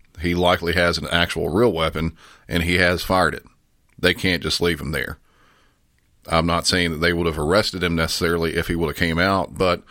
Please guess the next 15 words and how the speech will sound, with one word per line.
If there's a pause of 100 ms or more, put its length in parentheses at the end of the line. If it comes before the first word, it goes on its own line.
(400)
they
would
have
had
to
probably
detain
him
for
a
little
while
to (520)
get
him